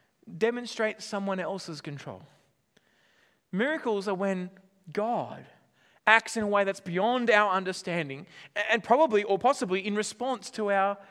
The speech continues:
prayers or requests. See, prayer is expressing faith in God.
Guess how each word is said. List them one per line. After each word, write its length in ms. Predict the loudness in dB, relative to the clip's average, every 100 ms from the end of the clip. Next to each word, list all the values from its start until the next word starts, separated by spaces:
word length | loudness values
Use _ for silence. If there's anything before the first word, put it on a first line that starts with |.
| -20
prayers 520 | -12 -4 -2 0 -2 -4
or 80 |
requests. 800 | -8 -6 -6 -6 -10 -20 -20 -20 _ _ _ _ _ _
See, 160 | -4 -4
prayer 600 | -2 2 4 6 4 2 -4 -20 _ _
is 100 | -4
expressing 540 | -4 -4 -2 -2 -2
faith 540 | -6 -6 -2 -2 -2 -6
in 120 | -8
God. 360 | -8 -10 -14